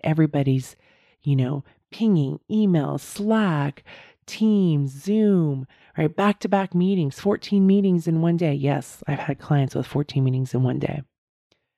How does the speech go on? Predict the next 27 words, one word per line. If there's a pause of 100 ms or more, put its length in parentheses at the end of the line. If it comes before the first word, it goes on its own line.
(200)
So
taking
care
of
ourselves
so
that
we
can
take
care
of
others. (840)
It
allows
us
to
lead (540)
those
we
are
responsible
for, (720)
both
in
our
personal